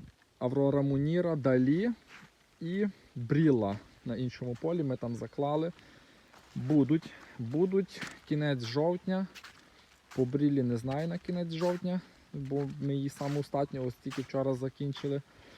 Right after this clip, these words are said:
закладати, скоріш за все вона вже буде на весну. А ось по цих сортах,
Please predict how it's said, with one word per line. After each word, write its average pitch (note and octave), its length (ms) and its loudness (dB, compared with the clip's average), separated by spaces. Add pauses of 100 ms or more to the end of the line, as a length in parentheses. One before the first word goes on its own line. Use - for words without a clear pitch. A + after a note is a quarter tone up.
(160)
закладати, C#3 560 -4
скоріш C#3 260 -6
за C3 120 -6
все - 180 -4
вона B2+ 220 -2
вже A#2+ 160 -4
буде A#2+ 240 -4
на A#2 120 -2
весну. G#2 440 -4 (2500)
А B2 200 0
ось A#2+ 180 2
по - 160 -6
цих E3 220 -2
сортах, E3 400 -4